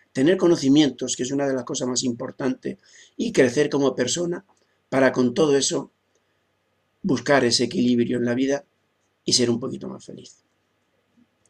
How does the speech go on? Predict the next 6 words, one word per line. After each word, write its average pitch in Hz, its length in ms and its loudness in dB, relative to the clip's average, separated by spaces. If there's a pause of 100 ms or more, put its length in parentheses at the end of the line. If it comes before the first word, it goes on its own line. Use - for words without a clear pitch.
(1120)
Pero 135 160 0
todavía 151 360 6
no 190 100 6
hemos 175 180 4
llegado 151 420 0 (1900)
a - 260 -2